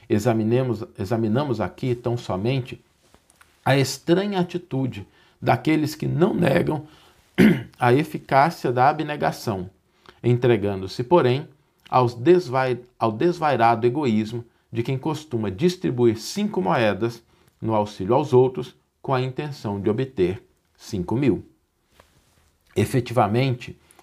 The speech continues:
o mínimo bem vale por luz divina,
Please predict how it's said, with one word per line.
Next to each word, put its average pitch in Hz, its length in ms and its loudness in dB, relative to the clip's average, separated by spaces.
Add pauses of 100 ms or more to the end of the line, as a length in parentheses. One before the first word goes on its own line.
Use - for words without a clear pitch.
(120)
o 160 100 2
mínimo 175 460 0
bem 127 380 0 (220)
vale 147 440 2
por 180 220 0
luz 127 220 -4
divina, 123 540 -4